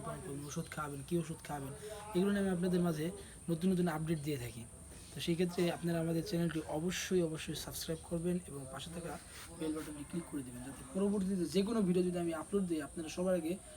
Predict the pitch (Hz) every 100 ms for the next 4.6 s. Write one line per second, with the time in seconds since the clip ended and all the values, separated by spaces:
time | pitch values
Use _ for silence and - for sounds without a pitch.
0 | - - 190 180 170 143 147 135 123 -
1 | - - - - - - - - - -
2 | - - - - - 190 170 175 - 185
3 | 196 185 185 180 190 202 185 180 180 185
4 | 190 175 185 185 185